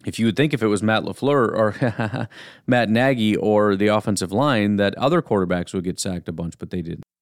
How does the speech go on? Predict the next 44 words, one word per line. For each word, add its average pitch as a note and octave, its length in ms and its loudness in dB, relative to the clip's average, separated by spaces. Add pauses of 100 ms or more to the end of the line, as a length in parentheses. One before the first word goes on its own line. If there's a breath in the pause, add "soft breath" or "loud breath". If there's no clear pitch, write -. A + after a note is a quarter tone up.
(440)
Maybe A2+ 500 4
it's G2+ 140 2
Justin F#2 380 -2
Fields' G#2+ 320 0
fault - 320 -8
in - 140 -8
part. - 340 -10 (280)
And G2+ 140 2
then F#2+ 120 2
he G2 140 2
admitted F#2 500 0
that F#2+ 100 0
he F2+ 100 0
held F#2+ 160 0
the F2 80 -6
ball G2 220 2
too F#2+ 160 -4
long F2 320 -2
and F#2+ 160 -4
was F2+ 120 -4
way F#2+ 140 0
too F#2 140 -6
confident F#2 500 -4
in F#2 60 -6
his F2+ 100 -4
ability F2+ 360 -2
to G#2 120 -4
run C3 300 2
when G#2 100 2
he G2 80 0
should G2 220 -6
be F2+ 100 -6
standing F2+ 320 -4
in E2+ 140 -8
and D#2+ 100 -10
throwing E2+ 440 -8 (220)
the F2+ 140 -12
ball, - 460 -16
which - 180 -14
is - 220 -12 (480 soft breath)
not A2+ 180 2
a G2+ 60 0
great F2+ 260 -2
thing. - 100 -16